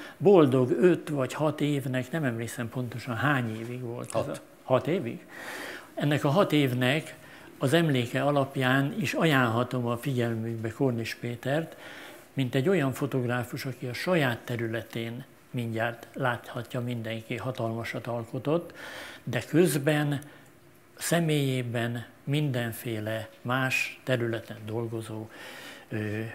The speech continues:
Speaker 1: minőséget elismer és ismer és értékel. Ez a, ez a találkozó, amint, ö, Péter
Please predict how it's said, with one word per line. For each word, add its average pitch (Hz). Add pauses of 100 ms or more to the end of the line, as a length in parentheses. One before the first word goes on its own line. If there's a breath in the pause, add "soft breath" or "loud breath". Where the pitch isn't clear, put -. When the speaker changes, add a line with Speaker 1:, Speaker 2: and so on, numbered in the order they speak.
(200 loud breath)
Speaker 1:
minőséget 110
elismer 117 (100)
és -
ismer 113
és 123
értékel. 127 (2250 loud breath)
Ez 156
a, 156
ez 151
a 165
találkozó, 131
amint, 131 (180)
ö, 120
Péter 120